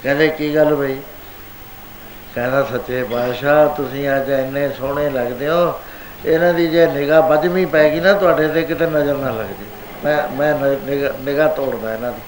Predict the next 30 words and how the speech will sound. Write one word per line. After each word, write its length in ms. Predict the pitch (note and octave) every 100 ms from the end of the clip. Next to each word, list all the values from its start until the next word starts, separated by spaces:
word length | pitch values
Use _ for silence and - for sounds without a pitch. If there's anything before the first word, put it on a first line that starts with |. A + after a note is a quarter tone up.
| - - - - - - - - - - - - - - - - - - - -
ਉਹ 100 | E3
ਮੈਂ 120 | F3+
ਤਾਂ 300 | F3+ D3+ D3
ਕਹਿਣਾ 340 | D#3 D#3 D#3
ਵੀ 320 | D3+ D3+ D#3 - - - - B2+ B2+ - -
ਆਤਮ 320 | B2 A#2+ D3
ਮਾਰਗ 360 | C#3+ C3+ B2 A#2+
ਦੇ 240 | A#2+ A#2+
ਬਾਰੇ 500 | A#2+ A#2 A#2 A#2+ A#2+ C3+ - - - - - - - - - - - -
ਥੋੜ੍ਹਾ 220 | B2 C3 C#3+
ਚਿਰ 220 | C#3+ C#3
ਪਹਿਲਾਂ 380 | C3+ C#3 C#3+ C3+
ਸੰਗਤ 320 | C#3+ C3+ C3
'ਚ 160 | - -
ਕਿਹਾ 240 | A#2+ A2+
ਗਿਆ 220 | A2 A2 G#2
ਸੀ, 60 | - - - - - - - - - - - B2+
ਫਾਰਮ 360 | C3+ C3+ C#3
ਵੰਡੇ 340 | C3+ C3 C3 B2
ਗਏ 140 | A#2+
ਸੀ, 220 | A2 A#2 G#2 - -
ਇੱਕ 260 | C#3+ C3+
ਇੱਕ 180 | C#3 C3
ਬਣਾ 320 | B2 B2 A#2+
ਕੇ 160 | - -
ਲਿਆਓ। 300 | A2 G2 - - - - - - - B2
ਇੱਕ 160 | B2+
ਇੱਕ 180 | D3+ D3
ਨਹੀਂ 200 | D3 E3
ਬਣਾਇਆ, 600 | E3 E3 D#3+ D#3+ D3+